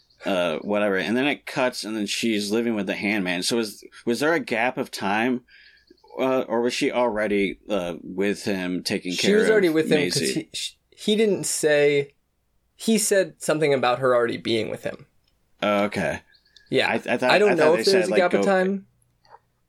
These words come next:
Speaker 2: but there didn't need to be.
Speaker 1: Okay, I thought they, they said, like, "Go back with him," or something like, "Didn't you guys have a thing?" or something like that. Um,
Speaker 2: Oh, the way they said it was like,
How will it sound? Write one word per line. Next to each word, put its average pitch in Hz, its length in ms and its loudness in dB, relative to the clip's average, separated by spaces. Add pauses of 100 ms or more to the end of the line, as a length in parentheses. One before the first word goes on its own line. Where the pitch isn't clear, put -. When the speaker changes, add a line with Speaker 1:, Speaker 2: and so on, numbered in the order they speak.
(180)
Speaker 2:
but 156 120 0
there 165 120 2
didn't 143 240 0
need 110 200 -2
to - 60 -12
be. - 240 -14 (340)
Speaker 1:
Okay, - 260 0
I 117 100 2
thought 139 200 -2
they, 117 180 0
they 104 140 -8
said, 98 320 -4 (120)
like, 90 200 -4 (260)
"Go 98 240 0
back 90 440 -4 (760)
with 92 240 -8
him," 90 220 -4
or 82 60 -8
something 87 260 -10
like, 82 160 -10
"Didn't 87 220 -6
you 80 60 -10
guys 87 260 -4
have 85 180 -6
a 87 40 -12
thing?" 90 280 -6
or 87 60 -8
something 92 260 -8
like 90 140 -6
that. 101 260 -2 (400)
Um, 92 400 -4
Speaker 2:
Oh, 156 240 2 (120)
the 160 120 2
way 180 180 4
they 196 160 2
said 160 220 0
it 151 120 2
was 131 140 -4
like, 127 460 -2